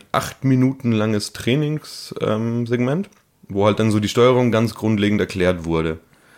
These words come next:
So, ähm, das ist relativ interessant gemacht, wie sie das umgesetzt haben. Und zwar,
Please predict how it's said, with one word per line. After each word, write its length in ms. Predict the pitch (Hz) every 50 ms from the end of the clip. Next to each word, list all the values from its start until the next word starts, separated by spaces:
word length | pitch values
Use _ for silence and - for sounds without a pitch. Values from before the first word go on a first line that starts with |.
| _ - - - -
So, 360 | - 92 101 107 107 107 107 -
ähm, 420 | - 104 104 104 104 101 101 - - -
das 140 | 101 95
ist 340 | 113 147 156 - - - - -
relativ 500 | 98 95 101 110 120 123 123 117 - -
interessant 500 | 101 - 101 95 - 104 101 104 - -
gemacht, 420 | - 98 92 95 104 120 - - -
wie 120 | 107 110
sie 100 | 107 110
das 140 | 110 101 -
umgesetzt 480 | - - 139 147 139 147 147 143 - -
haben. 320 | 135 135 135 135 135 131
Und 240 | - - 110 110 104
zwar, 680 | - - - 101 98 98 104 110 120 127 135 139 -